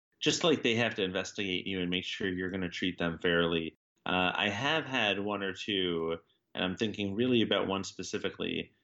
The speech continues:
who was completely unethical and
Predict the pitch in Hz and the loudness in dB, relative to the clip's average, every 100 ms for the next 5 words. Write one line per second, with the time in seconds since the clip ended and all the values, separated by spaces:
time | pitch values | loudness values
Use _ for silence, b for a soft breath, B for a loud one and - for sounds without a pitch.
0 | _ _ 117 104 98 - 107 - 135 120 | _ _ 2 6 4 2 -4 0 0 4
1 | 117 107 98 107 113 107 101 92 90 - | 4 4 2 0 -2 0 2 4 2 -2
2 | b _ - 101 95 92 | b _ -2 0 0 -2